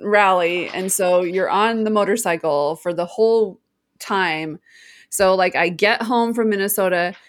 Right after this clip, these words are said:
and I'm exhausted. My husband's like, "Are you ready to go ride? Are you ready to go ride?" I'm like, "Mm, awesome. Just what I f-, it's a hundred and three out.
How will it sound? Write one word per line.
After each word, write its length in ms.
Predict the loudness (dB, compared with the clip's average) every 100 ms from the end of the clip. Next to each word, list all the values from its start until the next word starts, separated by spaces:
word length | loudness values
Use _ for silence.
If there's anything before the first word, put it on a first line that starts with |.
| -20 _ _ 0
and 380 | 2 2 0 0
I'm 220 | 0 2
exhausted. 640 | 0 0 0 0 -2 -2
My 120 | -2 -2
husband's 340 | -2 -4 -4
like, 220 | -2 -4 -2
"Are 80 | -4
you 100 | -2
ready 140 | -2
to 60 | -2
go 80 |
ride? 380 | -4 -2 -4 -6 -12 -10
Are 40 |
you 40 | -4
ready 120 | -2
to 60 | -2
go 80 | -2
ride?" 320 | -2 -2 -4
I'm 140 | -6
like, 300 | -6 -6 -8 _ _ -12
"Mm, 440 | -10 -8 -8 -12 -16 -20
awesome. 560 | -12 -10 -8 -8 -8 -10
Just 280 | -10 -10 -8
what 100 | -8
I 40 |
f-, 120 | -8 -10
it's 120 | -14
a 40 | -14
hundred 460 | -12 -10 -6 -6 -6
and 160 | -8
three 220 | -8 -6
out. 260 | -4 -4 -6